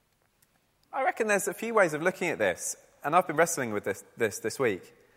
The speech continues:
She's been told that God will bless Jacob. She knows that Jacob is the one that God's blessing will come to.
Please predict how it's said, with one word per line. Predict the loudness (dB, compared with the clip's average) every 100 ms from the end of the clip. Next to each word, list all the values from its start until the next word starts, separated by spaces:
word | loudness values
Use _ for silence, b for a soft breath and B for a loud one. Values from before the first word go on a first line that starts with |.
| b b b -8
She's | -6 -2
been | -2
told | 6 6 6 0
that | 2
God | 6 6 4
will | 0 0
bless | 4 4 4 -4 -2
Jacob. | 0 0 -2 -6
She | -6 -4
knows | 0 -2
that | -2
Jacob | 0 0 0 -4 -2
is | -4 -2
the | -2
one | -2 -2
that | -4
God's | -2 -2
blessing | 0 0 0 -8
will | -8 -4
come | -6 -6
to. | -6 -8